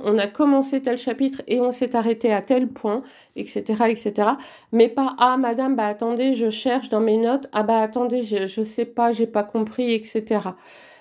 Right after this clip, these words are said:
Mais bon sang, vos notes, elles doivent être en ordre, quoi. Alors, le fin du fin,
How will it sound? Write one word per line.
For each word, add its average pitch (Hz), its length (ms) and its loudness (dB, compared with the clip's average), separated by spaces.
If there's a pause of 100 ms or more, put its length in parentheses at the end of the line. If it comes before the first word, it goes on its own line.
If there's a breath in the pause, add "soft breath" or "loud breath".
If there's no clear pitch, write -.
(180 loud breath)
Mais 196 220 2
bon 202 220 4
sang, 311 260 0
vos 214 160 2
notes, 254 260 0
elles 202 100 -2
doivent 185 220 -4
être 185 240 -6
en 302 140 4 (320)
ordre, 240 240 0
quoi. 220 320 -4 (280 loud breath)
Alors, 226 300 0
le 254 180 4
fin 359 260 0
du 294 160 2
fin, 330 240 -4